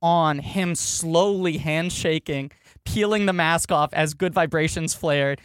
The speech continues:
and he ran around an office screaming tech support with one dead arm. And I went, "Wait, this is that movie?"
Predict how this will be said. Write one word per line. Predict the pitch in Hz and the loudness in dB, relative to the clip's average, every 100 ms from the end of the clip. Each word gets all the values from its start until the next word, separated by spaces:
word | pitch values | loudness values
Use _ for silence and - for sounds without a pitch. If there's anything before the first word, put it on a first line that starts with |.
| - | -6
and | 160 165 | -2 0
he | 175 | 2
ran | 151 160 185 190 | 4 4 4 2
around | 175 160 160 156 151 | 2 4 4 2 0
an | 147 | 2
office | 156 160 - 151 | 2 2 0 -2
screaming | - 180 156 | -2 -6 -6
tech | - 185 | -4 -6
support | 156 185 147 | -4 -4 -2
with | 151 | -2
one | 143 147 160 | 0 0 0
dead | 123 143 | 2 2
arm. | 143 139 127 107 143 - _ _ _ | 2 2 0 -4 -10 -18 _ _ _
And | - 180 | -2 0
I | |
went, | 170 165 - _ | 0 -4 -8 _
"Wait, | 170 113 | -2 2
this | 165 - | 0 2
is | 240 | 4
that | 196 170 | 4 4
movie?" | - 247 | 2 0